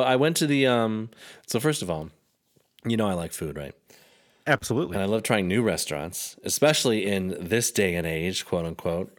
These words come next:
Speaker 1: um, where you can try local restaurants. Um, so I went to this place called
Speaker 2: We
Speaker 1: Ricewood.
Speaker 2: have a lot of, we have a lot of good local restaurants.
Speaker 1: We do. So this place called Ricewood on Packard. Y-,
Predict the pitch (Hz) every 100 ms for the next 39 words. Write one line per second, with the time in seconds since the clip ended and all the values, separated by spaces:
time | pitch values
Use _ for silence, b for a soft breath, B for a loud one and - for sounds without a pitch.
0 | - 87 85 85 87 87 87 87 101 92
1 | 87 107 - 90 80 76 - 73 82 -
2 | - B B B B - 87 80 78 80
3 | - 92 85 85 87 - 87 - 90 -
4 | 90 76 78 139 160 160 165 147 120 127
5 | 143 123 - _ _ - 127 120 113 120
6 | 120 110 110 101 98 92 90 - - -
7 | - 95 101 78 - B B B - 104
8 | 135 131 143 104 107 131 - 107 95 90
9 | - 95 92 85 - 120 117 92 85 80
10 | 76